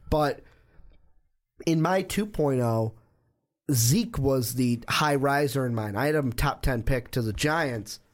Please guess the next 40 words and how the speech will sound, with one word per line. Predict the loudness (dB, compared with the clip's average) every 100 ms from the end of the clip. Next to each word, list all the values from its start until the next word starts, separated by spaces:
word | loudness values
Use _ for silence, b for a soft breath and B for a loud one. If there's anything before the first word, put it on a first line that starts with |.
| _ _ _ _
Now | 0 2 2
Mel | 2 0
Kiper | 0 0 0 0 2
has | 2 0
him | -2
to | 0 0 2 0 -4 b b b _
the | -2
Texans. | 0 0 0 -2 -4 -2
Is | -2 0
this | -2 0
really | 0 2
where | 2 2
we | 0
see | 0 0 0
Zeke, | 0 0 0
or | 0 0
is | 0
this | -2 -2
just | -2 -2 -2
the | -4 0
beginning | 0 0 0 0 -2 -6 B B -4
for | 0 2
his | 2 2
rising | 2 2 2 0 0 0
and | 0
is | 0
Ricky | 0 -2 0
being | 2 2 2
Nostradamus | 2 0 -2 -4 -2 0 -2 -2
right | -2 0
now | 0 0 -4 B B
because | -2 0
I | 2
had | 2 2
him | 0
at | -2 -2
ten | -2 0
and | 0
number | 0 -2
two? | -2 -2 -2